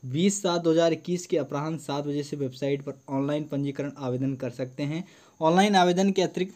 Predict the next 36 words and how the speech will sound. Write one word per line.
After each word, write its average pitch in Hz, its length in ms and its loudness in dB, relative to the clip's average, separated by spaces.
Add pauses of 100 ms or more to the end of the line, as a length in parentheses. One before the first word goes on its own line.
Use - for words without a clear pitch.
अन्य 175 220 2
किसी 170 280 -2
भी 196 100 6
माध्यम 156 360 0
से 151 140 -4
प्रेषित 151 420 -2
किए 147 220 0
गए 147 180 -2
आवेदन 131 300 -2
पत्र 135 260 -10
स्वीकार 117 380 -8
नहीं 117 340 -6 (420)
किए 160 220 2
जाएंगे, 104 420 -4 (280)
ये 151 180 4
आप 139 220 0
जरूर 131 180 2
याद 135 240 0
रखिएगा। 160 500 -2 (400)
डीएलएड 180 460 6
प्रशिक्षण - 600 -6
आप 160 140 2
देख 143 260 0
पा 147 120 0
रहे 151 120 -2
हैं 151 100 -4
यहाँ 139 120 -2
पर, 147 260 -6 (760)
डीएलएड 139 360 2
प्रशिक्षण 143 520 -6
के 143 140 -2
बारे 127 260 -2
में 135 200 -2
बताया 110 340 -6
गया 135 220 -2
है। 160 200 -4